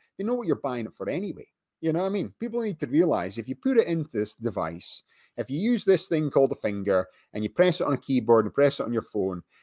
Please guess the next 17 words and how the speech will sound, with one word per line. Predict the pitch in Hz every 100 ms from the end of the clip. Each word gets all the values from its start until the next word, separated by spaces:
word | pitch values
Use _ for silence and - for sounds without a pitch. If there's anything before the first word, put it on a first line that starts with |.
| _ 123
you're | 131
guaranteed | 123 160 170 160 143 - 165 139 98 - 104
that | 113
that | 123 117
is | 110
tracked. | - 98 76 - _ _ _ _ _ _ _ _ -
If | 143
you | 247 277
actually, | 240 180 170 143
it's | -
getting, | 226 214
what's | 214 165
weird, | 156 185 180 117
is | 123 117 - - -
creepy | 175 143 127
about | 117 -
Facebook, | - 220 - 87 101